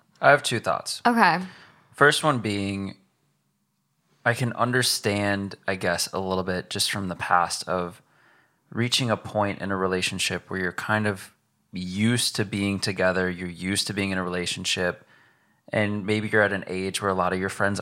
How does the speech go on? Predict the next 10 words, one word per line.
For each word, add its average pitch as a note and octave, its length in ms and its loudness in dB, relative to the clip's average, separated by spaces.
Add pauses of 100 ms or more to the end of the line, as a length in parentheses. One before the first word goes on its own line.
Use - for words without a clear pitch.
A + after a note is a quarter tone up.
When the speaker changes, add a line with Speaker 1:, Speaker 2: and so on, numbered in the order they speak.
Speaker 1:
aren't. E2+ 380 -8 (160)
And F#2 220 -2
so F2 560 2 (1700)
the A2 320 2
issue A#2 600 2 (680)
kind G#2+ 220 2
of - 80 -4
comes G#2 200 -2
about F2+ 440 4
when F#2 340 -6